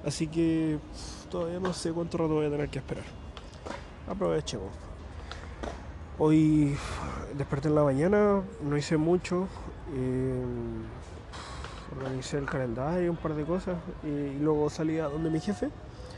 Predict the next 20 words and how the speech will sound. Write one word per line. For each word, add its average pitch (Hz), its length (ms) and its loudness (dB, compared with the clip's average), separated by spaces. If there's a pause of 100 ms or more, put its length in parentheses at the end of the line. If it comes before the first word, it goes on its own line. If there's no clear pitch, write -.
(440)
Eh, 127 580 2
vinimos 131 400 4
a 139 80 2
Valpo 139 440 4
en 170 60 6
la 160 80 6
camioneta, 165 400 4 (1600)
mm, 120 840 -4
hicimos 131 400 -2
un 139 100 -2
par 139 200 -2
de 127 100 -2
pegas 214 520 4
y 156 60 0
luego 151 220 4
me 147 100 0
dejó 151 200 -2
para 156 180 2
la 151 80 4
última. 202 380 4